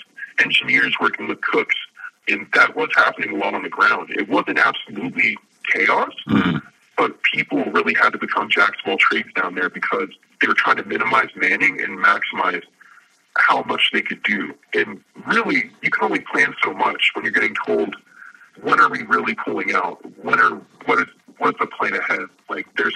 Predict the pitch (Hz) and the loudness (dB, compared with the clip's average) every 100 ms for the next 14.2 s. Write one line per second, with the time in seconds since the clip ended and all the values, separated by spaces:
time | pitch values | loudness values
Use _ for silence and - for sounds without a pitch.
0 | - 135 - - 120 - - - - 92 | 0 -2 -2 0 0 0 2 2 2 0
1 | - 90 - _ _ _ _ - 104 - | -2 -2 -12 _ _ _ _ -2 -2 -4
2 | - - _ _ _ _ - - - - | -12 -16 _ _ _ _ -4 2 2 2
3 | - - - - - - - - _ _ | -2 -4 -6 -2 -2 0 -4 -6 _ _
4 | _ _ _ _ _ - 156 - - - | _ _ _ _ _ -2 2 2 4 2
5 | - - - - - - - - - - | 2 -2 0 0 2 0 2 0 0 -4
6 | - 147 - - 147 - - - - - | -4 -2 0 -2 -2 0 0 0 2 2
7 | 127 - - - 95 - - - - 87 | 0 0 0 0 -2 0 0 2 0 0
8 | - 107 - - - - - - 101 104 | 0 0 -2 -6 -6 -6 -6 0 2 2
9 | - 101 98 - - - - _ - 107 | 0 -4 -6 -12 -18 -18 -20 _ 0 2
10 | - - - - - - - - - - | 2 -4 -4 0 0 2 0 4 2 0
11 | - _ _ _ - - - - - - | -8 _ _ _ -10 -2 0 4 4 2
12 | - - - - - - - - - - | -2 -14 -12 -2 0 0 -2 -4 0 0
13 | - 254 - - _ _ _ _ _ - | -2 -4 -8 -10 _ _ _ _ _ -2
14 | - - | -2 -4